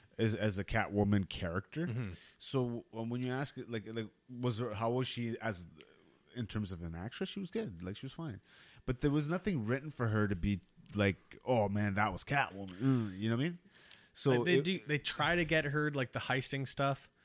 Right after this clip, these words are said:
Speaker 2: with, with, with Bruce Wayne, Wayne,
Speaker 1: Yeah.
Speaker 2: right? Um, but also <laughs> what,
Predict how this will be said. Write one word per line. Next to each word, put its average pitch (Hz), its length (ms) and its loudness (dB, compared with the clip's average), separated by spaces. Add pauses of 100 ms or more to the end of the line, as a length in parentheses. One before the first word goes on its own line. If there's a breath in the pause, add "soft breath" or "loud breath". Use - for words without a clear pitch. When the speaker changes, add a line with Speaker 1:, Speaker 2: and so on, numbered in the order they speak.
(320 loud breath)
Speaker 2:
with, 135 200 2
with, 139 320 0
with 127 240 -4
Bruce 123 240 -2
Wayne, 110 280 -2
Wayne, 113 160 4
Speaker 1:
Yeah. 104 300 4
Speaker 2:
right? 110 220 0 (100)
Um, 101 380 -10 (140)
but 127 140 0
also 131 420 2 (200)
<laughs> - 160 -18
what, 120 200 -2